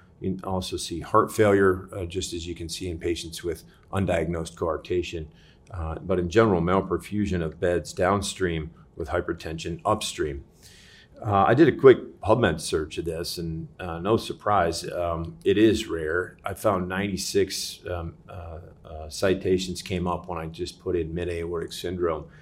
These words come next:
and almost all of these were case reports. There are some collections of series, and, um, and there is, uh, this, this paper, which I thought it was pretty cool 'cause, uh, Pat O'Hara was the senior author on this from nineteen eighty.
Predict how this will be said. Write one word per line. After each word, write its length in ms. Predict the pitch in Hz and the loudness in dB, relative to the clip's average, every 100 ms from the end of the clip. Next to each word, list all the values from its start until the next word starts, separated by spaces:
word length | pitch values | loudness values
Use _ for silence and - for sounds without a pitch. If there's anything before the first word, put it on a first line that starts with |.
| - - | -20 -6
and 100 | 101 | -2
almost 420 | 120 127 117 - | 2 2 2 0
all 320 | - 107 107 | 2 4 4
of 80 | 92 | 2
these 280 | 90 82 82 | 0 -2 -6
were 80 | 80 | -12
case 380 | - 95 90 | -2 0 0
reports. 560 | 82 - - - - - - - - - | -6 -10 -14 -12 -14 -16 -18 -20 -20 -2
There 180 | 113 113 | 6 8
are 180 | 117 123 | 8 6
some 260 | - 117 | 4 0
collections 760 | 117 110 104 107 - 95 92 90 | 0 0 2 2 0 -2 -2 0
of 180 | 90 90 | -2 -2
series, 560 | - 123 95 95 110 | 2 6 8 8 4
and, 240 | 101 95 92 - - - _ | 2 0 -2 -12 -20 -20 _
um, 420 | - 101 98 95 - - - - _ - - | -2 0 0 -2 -8 -20 -20 -20 _ -10 -6
and 140 | 110 104 | -2 2
there 140 | 104 | 2
is, 300 | 104 107 107 | 2 0 0
uh, 180 | 107 92 | 0 4
this, 280 | 107 120 - - | 6 6 4 -8
this 180 | 107 113 | 2 4
paper, 320 | - 110 101 | 6 4 6
which 160 | 104 101 | 2 4
I 60 | 101 | 6
thought 180 | 135 | 8
it 20 | 113 | 8
was 120 | - | 6
pretty 280 | - 120 107 | 8 8 8
cool 200 | 143 123 | 8 8
'cause, 180 | 95 - - | 8 -10 -2
uh, 140 | 107 | 0
Pat 300 | 98 - 131 | 2 6 8
O'Hara 460 | 110 104 135 120 87 | 8 8 8 10 8
was 260 | 87 90 82 | 4 0 -2
the 100 | 90 | -4
senior 380 | - 120 95 | 0 2 2
author 260 | 107 110 98 | 2 2 2
on 120 | 90 | 0
this 160 | 92 87 | 0 -4
from 220 | - 87 | -6 -6
nineteen 560 | 95 107 - 104 92 90 | -4 -4 -4 -2 -2 0
eighty. 420 | 98 110 95 73 | 0 0 -2 -6